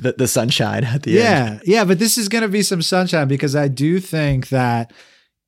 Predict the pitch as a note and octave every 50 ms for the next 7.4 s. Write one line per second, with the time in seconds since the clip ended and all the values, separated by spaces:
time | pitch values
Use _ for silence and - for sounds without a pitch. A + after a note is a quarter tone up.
0 | _ _ _ _ - D#3 F3 A#3+ D4 C#4+ G#3+ D3 B2+ A#2 B2 D3 E3 F3 F3 E3
1 | D3+ A#2+ A2+ C3 C3+ C3 A#2+ - - - C3+ B2+ A#2 A2 G2+ F#2+ F#2+ F#2+ _ _
2 | _ - - A2 A2 G#2 G2 G2+ - - - A2 G#2+ F#2+ - - - - C#3+ C#3
3 | C#3 C#3 C3 - - C3 B2 A#2+ A#2 G#2+ G2 A#2 A#2 A#2 A#2 A2 G#2+ - - B2
4 | A#2 A#2 A2 G#2+ G2 G2 - A2 G2+ G#2 G2+ G2+ G2+ F#2+ F#2+ G2 G2+ - - -
5 | E2+ E2+ E2 E2+ _ _ _ _ _ _ _ - A#2+ A2+ A#2 A2 A2 A2+ A2+ G#2+
6 | A2 G2 B2 A#2+ A2+ - D3+ D3 D3+ D#3 D3+ - C#3+ C3+ - C#3+ C3+ B2 - B2+
7 | B2 A#2 A#2 A2+ A2+ G#2+ G#2+ G#2